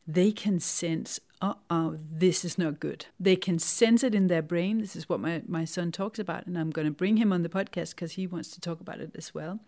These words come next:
"There's something wrong with my brain. I can't control my behavior. I can't bond with my family. I cannot make good decisions."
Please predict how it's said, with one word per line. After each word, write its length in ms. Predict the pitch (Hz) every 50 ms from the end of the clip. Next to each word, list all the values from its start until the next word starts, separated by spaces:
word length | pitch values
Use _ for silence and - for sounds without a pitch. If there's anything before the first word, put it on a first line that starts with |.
| _ _ -
"There's 160 | 185 175 165
something 440 | - - - 226 214 202 233 226 214
wrong 200 | 214 208 214 208
with 140 | 208 196 196
my 160 | 208 202 202
brain. 580 | 185 175 190 185 185 190 196 202 208 214 214 - - -
I 120 | 143 165
can't 420 | - - - - 220 214 220 -
control 360 | - 214 208 - - 202 196 196
my 180 | 190 185 185
behavior. 540 | 175 185 190 180 190 190 196 190 196 196 190 -
I 80 | 165
can't 420 | - - - - 220 220 - - -
bond 300 | 202 196 196 196 196 185
with 140 | 202 185 -
my 140 | 180 175 170
family. 580 | - - - 175 175 180 185 185 190 190 185 - - - - - - - - - -
I 180 | - 196 190
cannot 480 | 185 - - - 202 202 202 196 185 -
make 200 | 196 190 170 -
good 180 | 190 180 185 -
decisions." 840 | 190 180 - - 277 339 359 - - 220 165 - - - - -